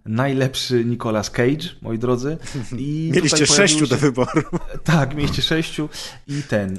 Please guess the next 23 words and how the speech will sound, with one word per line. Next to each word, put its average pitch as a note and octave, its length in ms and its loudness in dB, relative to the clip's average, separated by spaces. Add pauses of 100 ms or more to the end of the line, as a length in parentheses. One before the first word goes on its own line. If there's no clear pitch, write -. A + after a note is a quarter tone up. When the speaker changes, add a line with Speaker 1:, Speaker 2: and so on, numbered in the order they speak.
Speaker 1:
I B2+ 340 -4
tutaj C3+ 240 -2
pojawiły C3 420 0
się C3 120 -4
filmy, B2 300 -2
o A#2+ 60 0
których A#2 360 -4
ja A2+ 100 2
i A2 80 -2
Maciek - 340 -6
opowiadaliśmy A2 640 -4
na G#2 340 -4
podcaście G#2 640 -6
w - 160 -14
ubiegłym G#2+ 420 -4
roku. F3+ 340 2 (340)
Na B2 100 -2
szóstym C3 400 -4
miejscu C3 340 -4
Prisoners A#2 680 -4
of A2 180 -4
the A2+ 100 -2
Ghostland, F3 680 -2